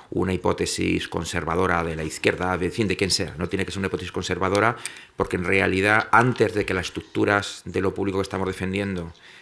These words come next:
entraran en crisis, eh, por la crisis, eh, lo que antes teníamos no era exactamente una,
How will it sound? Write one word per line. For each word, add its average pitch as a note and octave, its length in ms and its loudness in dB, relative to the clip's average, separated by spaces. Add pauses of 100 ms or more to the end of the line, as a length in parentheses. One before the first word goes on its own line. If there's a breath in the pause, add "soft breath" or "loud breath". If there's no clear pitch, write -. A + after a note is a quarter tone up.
(140 loud breath)
entraran G2+ 520 2
en F#2+ 100 0
crisis, G#2+ 640 0 (240)
eh, E2 200 -6
por D#2+ 220 -4
la D#2+ 100 -4
crisis, G2 600 2 (360 loud breath)
eh, E2 360 0
lo F2+ 140 4
que G2 100 6
antes G2+ 300 4
teníamos G2+ 560 2
no F#2+ 280 2
era F2 200 4
exactamente E2+ 680 -4
una, D#2+ 520 -2